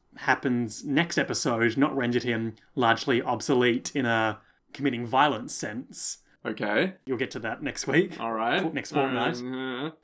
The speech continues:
Speaker 1: Um, I think you would see him also bailing Jonathan out of situations by using his cunning and, like, streetwise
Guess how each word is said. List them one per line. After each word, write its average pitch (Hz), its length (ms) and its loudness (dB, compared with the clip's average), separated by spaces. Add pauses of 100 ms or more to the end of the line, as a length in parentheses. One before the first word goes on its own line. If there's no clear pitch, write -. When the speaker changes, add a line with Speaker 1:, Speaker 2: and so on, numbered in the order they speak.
(100)
Speaker 1:
Um, 143 260 6
I 156 100 0
think 175 200 0
you 185 100 4
would 165 140 4
see 135 380 2
him 135 200 2
also 127 520 0
bailing 120 440 0
Jonathan 120 460 -4
out 117 220 -2
of 113 260 -8 (400)
situations 139 680 2
by 127 100 0
using 120 320 -2
his 120 160 -6
cunning 131 440 -4
and, 120 100 -6
like, 117 120 -6
streetwise 120 840 -2